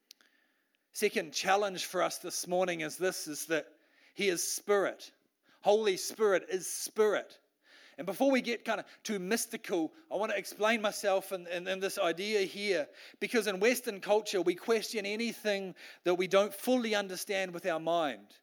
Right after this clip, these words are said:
I personally think it's a control, a control thing, that we want to understand something and therefore be in a position of control over it. But the Spirit, we don't fully understand. If somebody said to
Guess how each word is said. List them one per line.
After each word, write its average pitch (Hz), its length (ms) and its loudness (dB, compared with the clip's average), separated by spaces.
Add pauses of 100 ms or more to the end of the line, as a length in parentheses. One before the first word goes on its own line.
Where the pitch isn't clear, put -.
(360)
I 226 120 4
personally 247 460 0
think 220 240 -8
it's - 120 -10
a 175 60 -10
control, 202 580 -2
a 175 120 -2
control 196 480 -2
thing, 247 400 -6 (560)
that 175 80 -2
we 202 120 -2
want 214 200 2
to 208 260 2
understand 214 580 -2
something 214 440 -6
and 165 100 -8
therefore 202 320 0
be 180 160 0
in 175 80 -4
a 156 60 -4
position 185 500 -6
of 160 100 -10
control 180 460 -2
over 165 380 0
it. 220 100 -8 (460)
But 202 120 0
the 196 120 -2
Spirit, 254 580 2
we 196 80 -4
don't 233 240 -4
fully 277 360 -2
understand. 233 680 -8 (1700)
If 175 140 -4
somebody 269 260 2
said 247 340 -4
to 214 280 0